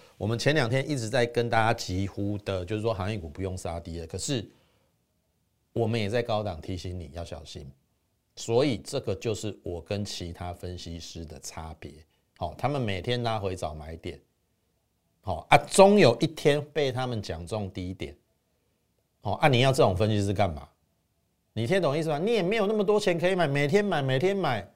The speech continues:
买到你手断脚断。哦，所以回过头来，这个航运股讲完，那当然要讲到我们的股票嘛。我必须说哈，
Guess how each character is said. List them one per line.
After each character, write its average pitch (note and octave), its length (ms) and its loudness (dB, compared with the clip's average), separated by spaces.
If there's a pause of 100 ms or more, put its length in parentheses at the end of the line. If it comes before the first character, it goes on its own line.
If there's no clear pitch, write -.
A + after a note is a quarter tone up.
(480)
买 B2+ 180 2
到 G3+ 160 8
你 D#3+ 80 8
手 A#2+ 220 6
断 C#3 200 6
脚 G2+ 200 6
断。 G#2+ 280 6 (1080)
哦， F#2 420 -2 (360)
所 G3+ 200 4
以 F#3 120 6
回 C3+ 140 2
过 F#3 140 4
头 C#3+ 100 6
来， A2 340 8 (760)
这 D#3 100 0
个 C3+ 160 4
航 C3 180 8
运 E3 80 4
股 A#2+ 140 4
讲 F#2+ 220 2
完， F#2 120 -2
那 B2 120 0
当 B2+ 160 2
然 A2+ 100 2
要 A#2 80 2
讲 F#2 180 -2
到 G#2 140 4
我 E2+ 100 0
们 E2 140 -4
的 E2 80 -6
股 D#2 280 -12
票 F#2 260 -4
嘛。 - 180 -16 (480)
我 B2+ 100 0
必 A#3 160 2
须 A#3 160 2
说 G#3 320 2
哈， A2+ 320 2